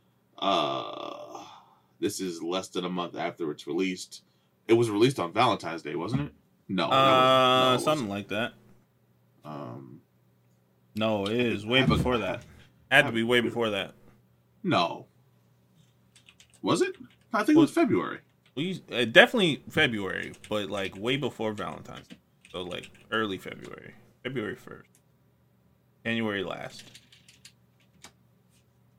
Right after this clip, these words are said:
Speaker 1: February second.
Speaker 2: Oh.
Speaker 1: Yeah, that's not way before Valentine's Day, though, so, like, you know.
Speaker 2: It's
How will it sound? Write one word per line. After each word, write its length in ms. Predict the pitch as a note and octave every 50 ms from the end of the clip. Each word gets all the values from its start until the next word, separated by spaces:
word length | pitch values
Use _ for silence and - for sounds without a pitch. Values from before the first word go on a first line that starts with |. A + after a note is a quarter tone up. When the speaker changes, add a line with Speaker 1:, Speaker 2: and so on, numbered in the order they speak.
| _ _ _ _ _ _ _ _ _ _ _ _ _ _
Speaker 1:
February 320 | - D3 C3 B2+ A#2 A2
second. 300 | G2+ - F#2+ F2 - - _ _ _ _ _ _ _ _ _ _ _ _ _ _ _ _ _ _ _ _ _ _ _ _
Speaker 2:
Oh. 200 | G2+ F#2 F#2 F#2+ F2+ - - _ _ _ _ _ _ _ _ _ _ _ _ _ _ _ _ _
Speaker 1:
Yeah, 120 | - F#2+
that's 180 | F#2+ G2+ G#2 -
not 180 | - F#2+ F2 F2+
way 160 | F2+ E2+ F2
before 380 | D#2+ F2 - - - F2+ F2
Valentine's 460 | E2+ F2 E2+ E2 E2 - - F2 D#2+ -
Day, 140 | - C#2 D2 -
though, 100 | - -
so, 180 | - - D#2+ D#2+
like, 140 | - -
you 60 | - -
know. 60 | - _ _ _ _ _ _ _ _ _ _ _ _ _ _ _ _ -
Speaker 2:
It's 320 | B2 - - - -